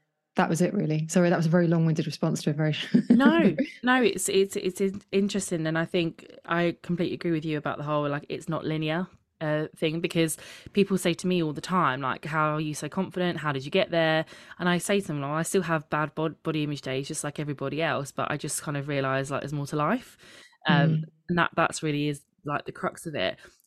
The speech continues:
Speaker 2: I think genuinely I have come to ex-, a place of body acceptance and peace with my body, and that's by leaning into body neutrality rather than thinking I have to love how I look.
Speaker 1: Mm.
Speaker 2: Um,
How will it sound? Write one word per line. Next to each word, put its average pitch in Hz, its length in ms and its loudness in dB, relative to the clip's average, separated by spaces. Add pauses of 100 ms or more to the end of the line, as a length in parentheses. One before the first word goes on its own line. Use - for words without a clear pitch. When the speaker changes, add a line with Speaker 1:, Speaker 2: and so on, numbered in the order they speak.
Speaker 2:
I 208 80 0
think 226 320 -2 (340)
genuinely 226 380 2
I 135 140 2
have 151 180 -2
come 160 220 -4
to - 160 -10
ex-, - 200 -12
a 151 60 -6
place 156 260 -6
of 151 140 -10
body 156 180 -4
acceptance - 760 -8 (120)
and 151 200 -6
peace 165 300 -6
with 180 80 -8
my 175 120 -2
body, 175 420 0
and 165 160 -2
that's - 260 0 (200)
by 151 100 2
leaning 147 240 -2
into 143 240 -8
body 143 180 -6
neutrality 185 680 0
rather 143 220 0
than 139 380 -4
thinking 147 260 -6
I 139 60 -2
have 139 180 -4
to - 80 -6
love 165 260 4
how 135 180 -4
I 123 80 -2
look. 120 400 -2
Speaker 1:
Mm. 160 420 2 (260)
Speaker 2:
Um, 156 360 -2